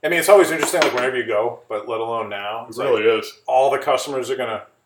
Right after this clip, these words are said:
Speaker 1: all the, the Shunju patrons are gonna be there. This is, like, it's their time to shine.
Speaker 2: We got another boy spot that Marge's.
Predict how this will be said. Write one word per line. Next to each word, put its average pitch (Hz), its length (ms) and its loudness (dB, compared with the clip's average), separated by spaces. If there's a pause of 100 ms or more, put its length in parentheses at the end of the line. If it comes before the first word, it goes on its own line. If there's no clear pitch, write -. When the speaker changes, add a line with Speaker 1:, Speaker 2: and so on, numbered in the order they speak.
(340)
Speaker 1:
all 120 180 0
the, - 180 -6 (520)
the 113 60 -10
Shunju 135 480 -6
patrons 139 540 -4
are 135 40 -2
gonna 135 160 -4
be 131 220 -8
there. 131 640 2 (240)
This 104 160 -20
is, 110 300 -14
like, 113 500 -4 (720)
it's - 120 -20
their 120 120 -10
time 131 300 -8
to 117 40 -14
shine. - 460 -10 (160)
Speaker 2:
We 110 100 -4
got 104 100 0
another 92 220 -4
boy 92 200 -2
spot - 360 -10 (720)
that - 260 -12 (100)
Marge's. 90 560 -10